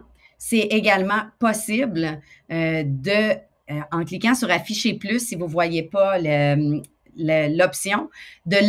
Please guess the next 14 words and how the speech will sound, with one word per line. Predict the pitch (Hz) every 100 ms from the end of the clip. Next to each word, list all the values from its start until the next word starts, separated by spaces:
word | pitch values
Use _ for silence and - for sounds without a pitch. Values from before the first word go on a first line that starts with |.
| 220
l'intégrer | 311 311 269 226 208 226
dans | 180 170 160
un | 165
site, | 160 - 214 -
par | 190 170
exemple, | 156 147 196 214
comme | 185 160
un | 151
Google | 185 208 175
site. | 151 - 233 - _ _ _
En | 180 180
cliquant | 202 247 285
sur « | - 202
Intégrer », | 240 233 190 175 220